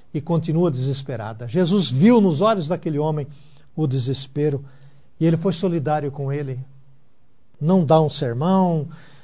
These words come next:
não ensina absolutamente nada sobre qualquer outra coisa da religião. Ele apenas diz: "Olha, Nicodemos, se você nascer de novo, isso aí é passa, isso aí acaba."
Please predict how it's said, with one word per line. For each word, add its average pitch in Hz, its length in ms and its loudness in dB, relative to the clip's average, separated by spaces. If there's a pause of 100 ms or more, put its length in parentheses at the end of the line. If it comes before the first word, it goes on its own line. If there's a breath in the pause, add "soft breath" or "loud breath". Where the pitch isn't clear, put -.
(140 loud breath)
não 175 260 0
ensina 147 680 0
absolutamente 139 760 -4
nada 160 480 0
sobre 139 420 -4
qualquer 143 400 -6
outra 135 240 -8
coisa 165 360 -2
da 156 100 -6
religião. 143 500 -2
Ele 160 160 0
apenas 160 420 -2
diz: 139 220 -2
"Olha, 139 500 -4 (480 soft breath)
Nicodemos, 139 720 -2 (500 soft breath)
se - 220 -6
você 139 340 -4
nascer 147 360 -6
de 131 120 -6
novo, 123 480 -8 (1080)
isso 131 220 -10
aí 127 140 -4
é 131 60 -6
passa, - 560 -14 (300)
isso - 200 -14
aí 123 140 -8
acaba." 95 440 -16